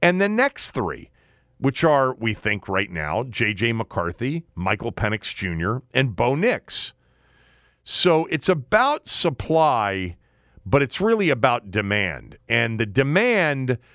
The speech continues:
will drive the price. And potentially it could be an historic haul for, for that.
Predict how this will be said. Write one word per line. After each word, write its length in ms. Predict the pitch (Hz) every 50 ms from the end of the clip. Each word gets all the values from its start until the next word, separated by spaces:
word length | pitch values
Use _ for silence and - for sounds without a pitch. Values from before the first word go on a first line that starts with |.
| _ _
will 240 | - 127 143 139 123
drive 560 | 104 90 104 123 135 135 131 131 127 117 95
the 100 | 101 104
price. 540 | - - - 127 117 98 85 82 - - 123
And 140 | 117 110
potentially 680 | - 131 - - 214 233 311 - - - 190 156 143 139
it 140 | 147 - -
could 300 | - - 208 226 247 190
be 360 | 151 135 123 117 113 113 107 - _ - - - -
an 100 | 101 113
historic 680 | 120 - - - - - 82 76 78 90 110 - - - _ _ _ _
haul 500 | - - 190 226 262 233 110 - - _ _ _ _ _ _ _ _ _ _ _ _
for, 560 | - - - 123 110 104 98 98 95 95 -
for 200 | - - - 113 95
that. 280 | 85 71 60 - -